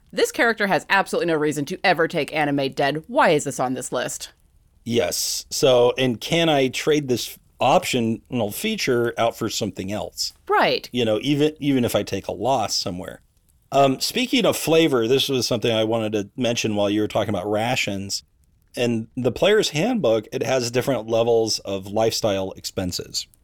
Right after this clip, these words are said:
Speaker 2: right?
Speaker 1: Yes.
Speaker 2: And so, like, if your noble character, for instance, is not gonna live in squalid conditions, they're gonna shell out for something else, right? They, y-, you may not choose to do that, but if that is the character that you're trying to play,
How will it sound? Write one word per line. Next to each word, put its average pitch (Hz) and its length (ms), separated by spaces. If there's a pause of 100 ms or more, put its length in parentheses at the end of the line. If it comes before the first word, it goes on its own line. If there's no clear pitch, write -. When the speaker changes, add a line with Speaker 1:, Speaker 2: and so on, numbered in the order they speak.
Speaker 2:
right? 104 360
Speaker 1:
Yes. 139 600
Speaker 2:
And 113 240
so, 113 240
like, 113 400 (220)
if 139 240
your 139 120
noble 120 340
character, 110 380
for - 140
instance, 107 400 (240)
is 123 160
not 135 220
gonna 131 120
live 117 280
in 104 80
squalid 98 480
conditions, 95 560
they're 104 120
gonna 101 240
shell 95 360
out 104 400 (500)
for 107 220 (180)
something 95 380
else, - 300
right? 101 260
They, 120 220
y-, 143 80 (220)
you 147 160
may 131 140
not 107 180
choose 110 240
to 104 80
do 92 140
that, 90 180
but 113 220 (360)
if 131 180
that 170 200
is 143 260
the 110 320
character 185 440
that 120 140
you're 113 100
trying 120 300
to 104 60
play, 98 380